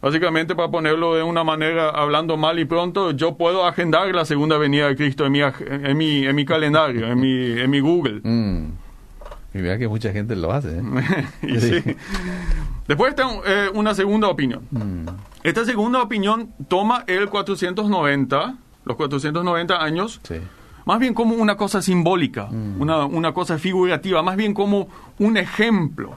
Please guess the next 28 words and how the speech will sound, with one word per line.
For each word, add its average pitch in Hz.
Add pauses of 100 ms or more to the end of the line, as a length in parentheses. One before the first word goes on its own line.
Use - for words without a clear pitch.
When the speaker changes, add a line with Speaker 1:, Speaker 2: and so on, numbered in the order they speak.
(120)
Speaker 2:
Mm. 107 (460)
Speaker 1:
Esta 240
gente 240
dice, 226
"No 202
es 240
importante 202
que, 170
que 175
esto 180 (440)
lo 175
hacemos, 185
eh, 165
de 165
alguna 170
forma, 180
eh, 175
lo 165
reconciliamos 185
con 175
un 170
calendario". 151
No, 131
los 113
cuatrocientos 143
noventa 196
años 185
se, 160